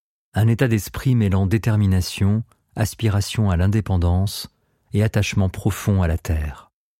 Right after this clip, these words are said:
Symbole éclatant de ce lien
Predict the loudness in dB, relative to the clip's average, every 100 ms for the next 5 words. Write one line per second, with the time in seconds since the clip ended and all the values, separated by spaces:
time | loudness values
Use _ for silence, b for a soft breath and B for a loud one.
0 | _ _ _ _ _ _ _ _ _ _
1 | -2 2 4 4 2 0 0 0 0 0
2 | 2 0 0 0 2 2